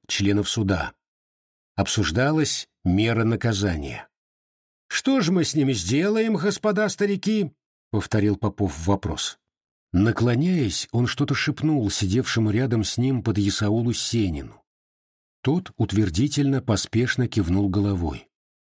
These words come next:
У Попова зрачки сузились, стёрлись в углах глаз весёлые лучики, и глаза, иные, блестящие похолодевшим суровым блеском,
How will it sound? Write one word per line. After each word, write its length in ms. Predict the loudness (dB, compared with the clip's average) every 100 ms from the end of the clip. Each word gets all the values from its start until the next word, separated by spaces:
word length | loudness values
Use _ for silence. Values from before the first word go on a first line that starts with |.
| _ _ _ _
У 100 | 0
Попова 500 | 2 0 0 0 2
зрачки 500 | 2 2 0 -2 -2
сузились, 800 | -2 -2 -2 0 0 -2 -6 -10 -6
стёрлись 800 | -6 -4 0 0 2 0 0
в 60 | 0
углах 380 | 0 0 0 0
глаз 360 | 0 0 0
весёлые 500 | -2 -2 0 0 2
лучики, 640 | 2 0 0 -4 -10 -18 -20 _ _ _
и 120 | 0 2
глаза, 640 | 4 2 2 0 -2 -4 0
иные, 760 | 2 4 2 2 0 -4 -8 _ _ _
блестящие 840 | 0 2 2 0 0 0 -2 -2 0
похолодевшим 720 | 0 0 0 0 0 0 0
суровым 520 | 0 0 0 2 0
блеском, 580 | 0 0 -2 -2 -4 -4